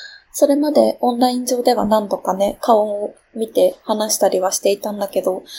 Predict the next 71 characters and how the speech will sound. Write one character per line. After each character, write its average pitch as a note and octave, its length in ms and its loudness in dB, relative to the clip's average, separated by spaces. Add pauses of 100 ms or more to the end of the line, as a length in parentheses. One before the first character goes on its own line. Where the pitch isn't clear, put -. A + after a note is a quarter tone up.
(540)
も A#3 140 -6
う G#3+ 40 -6
す - 180 -2
ご C4+ 160 8
く B3+ 100 4
そ A3+ 140 -4
の、 G3+ 360 -12 (280)
コ A#3+ 160 -2
ン A3 40 -2
デ A3 100 2
ィ - 20 4
シ A#3 120 -2
ョ A3+ 40 -2
ン G#3+ 80 -6
と F#3 80 2
い F3+ 60 4
う F3+ 40 -2
か、 - 260 -4 (280)
体 G#3+ 220 0
調 G#3+ 180 0
の G#3 180 -4 (520)
部 A#3+ 120 10
分 G#3 220 0
と - 100 -4
か、 B3+ 520 -2
そ - 160 -12
の G#3 120 -16
精 A3 220 -2
神 G#3+ 200 -6
的 A3+ 220 -4
な G#3+ 120 -8
部 A3 140 2
分 G#3 380 -6 (140)
に、 G#3+ 280 -6 (300)
す - 160 2
ご A#3+ 120 6
く - 120 -12
こ G3 120 0
う G3 40 -2
心 G#3 220 0
配 G#3 220 4
し - 40 -2
て G#3 140 2
て、 - 140 4
私 B3+ 260 4
だ C4+ 100 2
け C4 80 6
じ B3 80 4
ゃ G3 60 4
な F#3 160 -2
い F#3+ 80 -6
け - 160 -2
ど F#3+ 100 -10
ね、 F#3+ 240 -8 (380)
み A3+ 80 -10
ん A3 80 -12
な G#3 120 -2
で - 200 -2
そ G3+ 120 -6
の、 F#3+ 280 -12 (420)
ア A#3 120 -2
ク - 60 -8
シ - 120 -4
ョ G3 40 0
ン F#3+ 60 -6
の G3 80 -12
準 A3 200 -2
備 G3 120 -8
し - 80 -6
て - 140 -2
た、 F3+ 320 -2